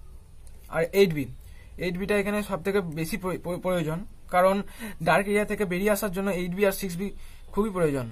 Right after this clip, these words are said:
এইট বি আর সিক্স বি, সিক্স বি আর এইট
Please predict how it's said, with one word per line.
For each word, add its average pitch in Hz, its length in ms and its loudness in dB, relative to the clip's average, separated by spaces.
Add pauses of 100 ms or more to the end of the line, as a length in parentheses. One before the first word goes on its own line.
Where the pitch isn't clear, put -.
(140)
এইট 170 160 -2
বি 196 140 4
আর 185 120 0
সিক্স 139 200 -6
বি, 107 80 -10 (1200)
সিক্স 170 220 -6
বি 208 80 -2 (880)
আর 131 100 2 (380)
এইট 180 100 -2